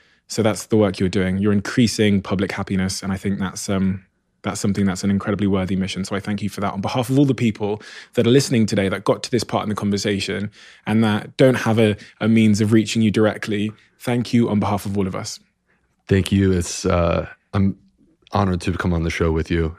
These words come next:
Speaker 2: And for people who want to continue that conversation, this is why I put things out into the world.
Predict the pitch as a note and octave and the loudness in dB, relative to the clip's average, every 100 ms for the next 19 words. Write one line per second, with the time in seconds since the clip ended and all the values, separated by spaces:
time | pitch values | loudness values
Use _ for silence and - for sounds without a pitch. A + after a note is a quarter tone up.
0 | _ F#2+ F2+ F2 E2 E2 - - F#2 G#2 | _ -2 0 0 -2 -6 -8 -6 -2 -2
1 | G#2 F2+ F#2 F2+ F2 - E2+ F#2 E2+ F2 | 0 0 0 0 -2 -4 -4 -2 -2 -2
2 | - F2 E2+ - F2+ - G2+ G#2+ _ - | -2 -4 -4 -2 -2 -2 -4 -4 _ -20
3 | - _ - F#2 F#2+ E2 F2+ E2+ - - | -20 _ -4 -2 -2 0 0 0 -2 -4
4 | F2 E2 E2 E2 D#2+ E2 D#2+ D#2 D2 | -2 -2 -2 -2 -4 -4 -2 -4 -6